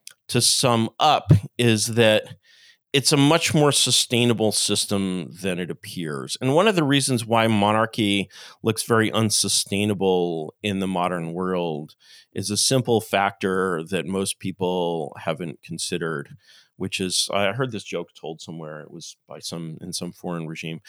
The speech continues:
Why is the U S the only country in which there have been no revolutions in the last two hundred and fifty years? The answer is very simple. What is the only country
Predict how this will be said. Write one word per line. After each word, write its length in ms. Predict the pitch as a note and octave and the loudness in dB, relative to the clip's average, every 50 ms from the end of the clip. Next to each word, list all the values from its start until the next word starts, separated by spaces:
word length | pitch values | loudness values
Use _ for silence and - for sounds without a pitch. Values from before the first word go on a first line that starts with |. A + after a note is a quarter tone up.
| - - - - | -20 -20 -10 -2
Why 220 | - B2 C#3+ - F#3 | 2 4 6 6 6
is 220 | F#3+ E3 C#3+ - | 6 4 4 2
the 100 | - A#2 | 2 0
U 280 | G#2+ G#2+ A2+ A#2 A#2 A#2+ | 2 4 4 6 6 6
S 500 | A2 A2 A#2 A2+ - - - - - - - | 6 6 4 4 2 2 2 2 0 -2 -2
the 100 | G2+ F2 | -2 -2
only 300 | D2+ G#2 G#2+ G#2 G#2 G2 | -2 0 0 0 -2 -2
country 800 | - - - F#2+ F#2 - - F#2 E2+ E2 E2+ E2 E2 D#2+ - _ _ _ - _ _ _ | -4 -6 -6 -6 -6 -6 -6 -6 -4 -4 -4 -4 -6 -8 -12 _ _ _ -20 _ _ _
in 160 | - G2+ G2 | -10 -6 -4
which 240 | G2 F#2+ F2+ - - | -4 -4 -4 -6 -6
there 140 | - F#2 F2 | -6 -6 -6
have 220 | - F#2+ F2 - - | -4 -6 -8 -6 -6
been 400 | F#2 F#2 F2+ F2 F2+ F2 E2+ - | -6 -6 -4 -6 -6 -6 -8 -8
no 800 | - F#2 F#2 F2+ F2 F2+ F2+ F2 E2+ E2+ E2+ E2+ E2+ D#2+ D#2 - _ _ | -8 -6 -4 -2 -2 -2 -2 -2 -2 -4 -4 -4 -6 -6 -8 -10 _ _
revolutions 1120 | D2+ F2 F#2 F2+ E2 E2+ E2+ F2+ F2 E2+ - - E2 D#2 D#2 D2+ E2 D#2+ - - - - - - | -12 -8 -6 -6 -6 -6 -6 -8 -6 -6 -6 -6 -6 -8 -8 -10 -8 -8 -6 -6 -6 -8 -10 -12
in 200 | - F2+ E2 E2 | -12 -10 -8 -6
the 80 | D#2+ | -6
last 440 | E2 E2+ D#2 D2 C#2+ - - - - _ - _ | -4 -2 -2 -2 -2 -2 -4 -4 -6 _ -20 _
two 80 | - F2+ | -8 -6
hundred 220 | E2 D#2+ - D#2+ | -6 -6 -8 -10
and 100 | C#2+ C2+ | -12 -12
fifty 280 | - - - - - C#2+ | -12 -12 -12 -12 -14 -14
years? 380 | - - - - - - - - _ _ _ _ _ _ _ - | -14 -14 -14 -14 -14 -14 -14 -16 _ _ _ _ _ _ _ -4
The 80 | - A#2 | 0 0
answer 260 | C3 C3+ - D3+ C#3+ | 2 2 4 4 4
is 100 | B2+ A#2+ | 4 4
very 180 | C3 C3 C3 | 4 4 4
simple. 540 | C3 - - G3 F#3 - G#2+ B2 E3 - _ _ _ _ _ _ _ _ _ _ _ _ _ _ _ _ _ _ _ _ _ _ _ - - - - - - - _ | 4 4 2 2 4 4 4 2 2 -2 _ _ _ _ _ _ _ _ _ _ _ _ _ _ _ _ _ _ _ _ _ _ _ -20 -20 -20 -20 -20 -20 -8 _
What 140 | - C3+ D3+ | 2 4 6
is 120 | E3+ D#3 D3 | 6 6 6
the 120 | C#3+ - | 4 4
only 260 | - C#3 D3 D#3 D#3+ D3 | 4 6 6 6 4 4
country 560 | - - C#3 C#3+ - - F#2 E2 G2+ C3 C#3 | 4 2 2 2 2 0 -2 -2 -4 -4 -6